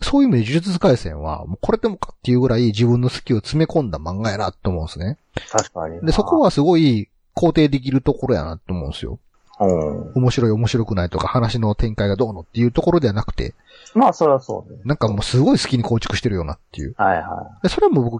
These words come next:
Speaker 1: 鬼滅の刃にもそれは、それは感じたんですよね。
Speaker 2: はあはあはあはあ。
Speaker 1: で、そういう意味ではなんか最近のジャンプは、なんか昔と違って、出版社側に書かされてるわけではない感があっ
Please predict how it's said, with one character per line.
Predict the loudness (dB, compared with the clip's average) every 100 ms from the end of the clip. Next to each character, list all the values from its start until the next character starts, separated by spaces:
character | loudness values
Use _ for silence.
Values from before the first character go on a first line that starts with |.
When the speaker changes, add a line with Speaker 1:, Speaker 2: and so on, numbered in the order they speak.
| 0
Speaker 1:
鬼 | 2 2
滅 | 2
の | 4 4 4
刃 | 4
に |
も | 0
そ | 0
れ | 2
は、 | 2
そ | 2
れ |
は | 2
感 | 2 0
じ | 0
た | -4
ん |
で |
す | -6
よ | -12
ね。 | -14 -18 _ _
Speaker 2:
は | 2
あ | 4
は | 4
あ |
は | 2
あ | -2 -2 -6 -6 -12
は | -4
あ。 |
Speaker 1:
で、 | 0
そ | 2
う |
い |
う | 4
意 |
味 |
で | 2
は | 0
な | -4
ん |
か | -2
最 | 0 0
近 | 0
の | 0
ジ | 2
ャ | 0
ン |
プ | -2 -6
は、 | -6 -6 -12 _ _ -8
な |
ん | -6
か |
昔 | -4 -2 -2 -2
と |
違 | -4 -2 -6
っ | -8
て、 | -4 -4 -4 -12 _ _ _ -14
出 | -4 -4 0
版 | 2 2
社 | 2 2
側 | 4 4
に | 2 -2
書 | -2
か | 0
さ | 2
れ | 0
て | 2 0
る | 2 2
わ | 0
け | 0
で | -2 -4
は | -4
な | -2
い | -2 -2
感 | -8 -8
が | -10 -10
あ |
っ | -10